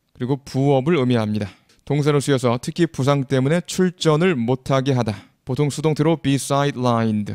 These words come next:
이렇게 잘 쓰입니다. Be sidelined. On the sidelines. 사이드라인에 있다는 것은 참가를 못한다는 거죠.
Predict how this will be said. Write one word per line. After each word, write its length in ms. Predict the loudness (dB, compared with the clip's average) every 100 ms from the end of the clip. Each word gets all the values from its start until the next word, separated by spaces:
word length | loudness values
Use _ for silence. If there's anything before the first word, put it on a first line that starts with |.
| -4
이렇게 220 | -2 0
잘 120 | 0
쓰입니다. 360 | -2 -4 -6 -6
Be 80 | -4
sidelined. 1000 | -4 0 0 0 -2 -2 -2 -4 -6 -10 _ _ _
On 220 | -2 0
the 80 | 2
sidelines. 1040 | 0 0 -2 0 0 0 0 -2 -4 -8 -14 _ _ -18
사이드라인에 880 | -4 0 2 2 2 2 2 0 -2
있다는 380 | 0 0 0 2
것은 420 | 0 2 -2 -2 -8 _ _
참가를 500 | -8 -2 0 2 2
못한다는 460 | 0 0 0 0 2
거죠. 340 | 0 -2 -4